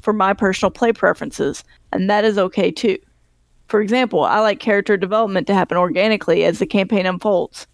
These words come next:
so my players roll stats three D six down the line, four D six drop one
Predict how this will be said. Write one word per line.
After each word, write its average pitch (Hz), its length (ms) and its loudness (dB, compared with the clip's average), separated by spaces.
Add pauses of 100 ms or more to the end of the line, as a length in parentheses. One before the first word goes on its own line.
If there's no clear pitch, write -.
(140)
so - 180 -2
my 220 200 2
players 202 440 0
roll 196 220 0
stats - 640 -2
three 214 180 0
D 247 160 2
six 185 400 -2 (340)
down 185 240 0
the 214 60 2
line, 185 380 0 (400)
four 220 240 -2
D 233 140 2
six - 320 -4
drop 208 300 0
one 208 340 0